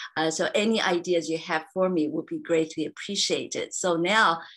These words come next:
let me share screen with my, um, PowerPoint,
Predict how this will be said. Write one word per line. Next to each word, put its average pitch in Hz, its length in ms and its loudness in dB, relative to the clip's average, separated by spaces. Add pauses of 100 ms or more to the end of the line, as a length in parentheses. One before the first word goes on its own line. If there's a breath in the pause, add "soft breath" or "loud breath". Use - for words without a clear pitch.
(180 loud breath)
let 208 240 0
me 180 240 2
share 185 420 0
screen 185 580 -2
with 170 240 -2 (100)
my, 151 520 -2
um, - 440 -4 (1800)
PowerPoint, 196 880 2